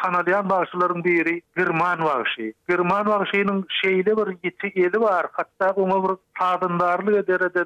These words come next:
usta tapylmandyr. Girman bagyşy hiç bir at sporty ýok bolup gitdi.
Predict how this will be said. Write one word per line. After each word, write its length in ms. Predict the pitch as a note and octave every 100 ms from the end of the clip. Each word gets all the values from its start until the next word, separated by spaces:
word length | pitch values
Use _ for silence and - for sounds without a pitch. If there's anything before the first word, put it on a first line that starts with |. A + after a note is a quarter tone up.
| -
usta 340 | - - - E3+ -
tapylmandyr. 680 | D#3+ F3+ F#3 F3 C#3 A#2+ A#2+ - _ _ _ -
Girman 380 | E3+ E3+ A3
bagyşy 400 | G#3+ G3+ - G#3 -
hiç 300 | C4 C#4 - -
bir 180 | F#3 A3 -
at 260 | F#3 F#3+ - _
sporty 420 | - F#3 E3 - F3+ - -
ýok 180 | E3+ D#3+
bolup 200 | D3 -
gitdi. 480 | _ _ C3+ A#2+